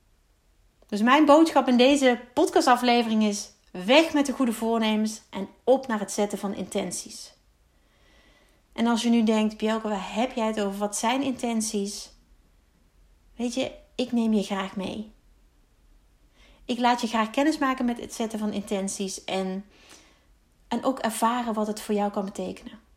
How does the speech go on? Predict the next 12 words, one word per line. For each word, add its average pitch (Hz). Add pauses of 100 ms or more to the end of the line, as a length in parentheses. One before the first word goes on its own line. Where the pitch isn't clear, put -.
(2250)
En 226
niet 311
geheel 277
toevallig 247
geef 311
ik 285
op 220
maandagavond 247
vierentwintig 247
januari 202 (920)
een 220
lefworkshop 214